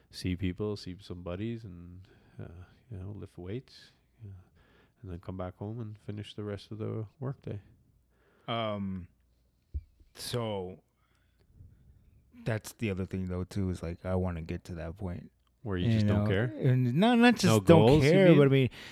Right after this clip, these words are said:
Speaker 2: just, uh, well, maybe, well, like, I don't know. Like, I still, I have goals now, but I, I just, I don't know. Like, uh, if, if, if I get to that point to where,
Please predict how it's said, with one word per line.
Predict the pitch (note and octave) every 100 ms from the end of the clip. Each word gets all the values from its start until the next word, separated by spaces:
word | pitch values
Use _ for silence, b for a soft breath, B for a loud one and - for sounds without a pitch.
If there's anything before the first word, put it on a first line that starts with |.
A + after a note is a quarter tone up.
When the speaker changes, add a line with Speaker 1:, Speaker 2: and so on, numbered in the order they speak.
| B B -
Speaker 2:
just, | C#3+ -
uh, | - B B B B _
well, | C4 G3
maybe, | F3 D3 D3 -
well, | E3 E3 D#3+ C3+ - _ _ b b b b
like, | D3
I | D#3 D#3+
don't | D#3
know. | D3 D3
Like, | C3+
I | A#2+ C#3+
still, | - D3+
I | - A#2+
have | C3 B2
goals | G#2+ G#2+ G#2+ F#2
now, | G2 G2 F#2 F2 - _ -
but | A2 A2
I, | - - - -
I |
just, | A2+ A2 - -
I | - C3 A2+
don't | B2+ A#2+ A2+ A2
know. | A2 A2 A2 G#2 G2+ F#2 _ _ _ _ _ _ _ _ _ b b b b b b b _ _ _ _ _ _ _ _ _ _ _ -
Like, | A#2+ A2+ F3
uh, | - - - -
if, | B2 A#2
if, | D3+ B2
if | C3+
I | D3+
get | D3 E3+
to | -
that | C3+ G2+
point | - A2 G#2 C#3+ - _ _ _ _ _ _ _ _ _ _ _ -
to | -
where, | A2 G2+ G#2 G#2 G2+ G#2 G2+ G2+ G2+ F#2+